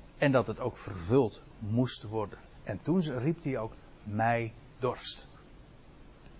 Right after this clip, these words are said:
Daarin zie je dus, juist Johannes benadrukt dat heel sterk, dat de Heer wist, ja, dit gebeurt.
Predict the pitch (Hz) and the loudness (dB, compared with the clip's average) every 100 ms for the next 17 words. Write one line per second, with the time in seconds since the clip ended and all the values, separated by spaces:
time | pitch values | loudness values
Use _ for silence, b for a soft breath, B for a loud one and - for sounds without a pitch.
0 | - - - - 156 196 202 185 151 B | -20 -20 -20 6 12 12 12 8 6 B
1 | B - 117 113 262 302 170 135 220 - | B -8 -2 8 12 12 10 8 8 6
2 | 127 202 320 - 202 110 131 262 175 135 | 6 10 10 12 10 12 8 8 6 4
3 | 175 240 175 156 135 113 240 220 - 226 | 6 6 6 4 4 8 8 8 4 4
4 | 156 - - b b b b 135 165 165 | 4 -2 -12 b b b b 10 10 10
5 | 135 135 165 180 113 220 185 - - - | 2 4 6 6 4 4 4 4 0 -4
6 | - - 160 131 - - - - - 120 | -10 0 0 0 -6 -18 -20 -20 -12 2
7 | 208 - 143 147 247 180 - | 2 4 2 6 6 6 2